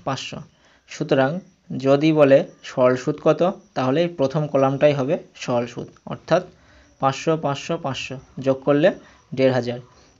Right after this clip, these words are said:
এই দেড় হাজার টাকা হবে সরল সুদ। আর যদি চক্রবৃদ্ধি সুদ বলে, তাহলে এই ছকের মধ্যে যত ঘর আছে এবং যত সংখ্যা আছে সব যোগ করতে হবে। অর্থাৎ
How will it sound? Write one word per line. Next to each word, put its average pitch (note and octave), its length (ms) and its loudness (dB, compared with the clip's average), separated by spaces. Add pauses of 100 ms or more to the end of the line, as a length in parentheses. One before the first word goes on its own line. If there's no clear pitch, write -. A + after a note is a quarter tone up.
(260)
এই C#3 100 2 (340)
দেড় C3 180 2
হাজার D3 280 2
টাকা C#3+ 200 0 (220)
হবে C#3+ 180 -2 (240)
সরল B2 300 -8
সুদ। - 160 -16 (1120)
আর B2 80 8 (320)
যদি B2+ 160 -4 (100)
চক্রবৃদ্ধি C3+ 640 0
সুদ F3 120 0 (100)
বলে, F3+ 160 6 (460)
তাহলে C#3 340 4 (340)
এই D3 80 4 (100)
ছকের D3+ 340 0
মধ্যে D3 320 0 (120)
যত C3 140 0 (160)
ঘর C3 140 2 (100)
আছে C3 160 -4 (200)
এবং C3 120 -2 (120)
যত B2+ 140 -2 (140)
সংখ্যা C3 280 -4
আছে F#3 120 -10 (280)
সব D3 120 4 (100)
যোগ B2+ 180 0
করতে - 260 -12
হবে। E3+ 140 -10 (640)
অর্থাৎ C#3 380 2